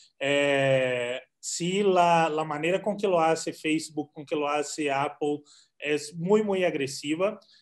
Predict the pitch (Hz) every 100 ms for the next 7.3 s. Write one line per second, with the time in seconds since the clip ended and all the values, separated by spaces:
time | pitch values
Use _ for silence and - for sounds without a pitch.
0 | _ - 147 - 185 175 202 208 160 151
1 | 165 165 - 180 170 165 151 131 151 165
2 | 156 165 160 160 156 156 151 143 143 143
3 | 143 139 131 151 - 156 143 131 131 139
4 | _ 135 180 180 147 139 131 135 143 139
5 | 139 135 127 _ _ _ _ 139 160 160
6 | 180 175 226 180 160 - 156 - 147 147
7 | 165 151